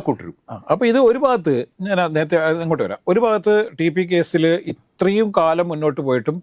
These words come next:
Speaker 2: പാർട്ടിക്ക് ബന്ധമില്ല എന്നുള്ള സ്ഥിരം പല്ലവി ആവർത്തിച്ചുകൊണ്ടിരിക്കുന്നു.
Speaker 1: അതെ.
Speaker 2: സാബുവായിട്ട് പാർട്ടിക്ക്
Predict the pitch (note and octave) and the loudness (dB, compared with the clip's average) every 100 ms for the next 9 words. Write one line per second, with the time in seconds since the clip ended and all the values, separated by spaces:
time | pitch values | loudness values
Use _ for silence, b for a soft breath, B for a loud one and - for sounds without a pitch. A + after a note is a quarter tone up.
0 | C#3 B2+ C3+ C#3+ B2+ B2 B2 A#2 A#2 A#2+ | -2 -2 -4 -4 -4 -2 -2 0 -2 -2
1 | E3 B3 - A3+ A#3+ B3+ - F3+ F3+ E3 | -2 -4 0 2 2 -2 -2 0 2 2
2 | E3+ C#3+ C#3 A2+ F#2+ A2 A2+ A2 G#2+ A#2+ | 2 2 2 0 -2 -2 -6 -10 -10 -10
3 | C3+ b b b b b b _ - D#3+ | -12 b b b b b b _ 0 2
4 | F3 A#3+ B3+ A#3 G3 A3+ G3 G3 F3 G3 | 4 4 2 2 2 2 2 0 0 0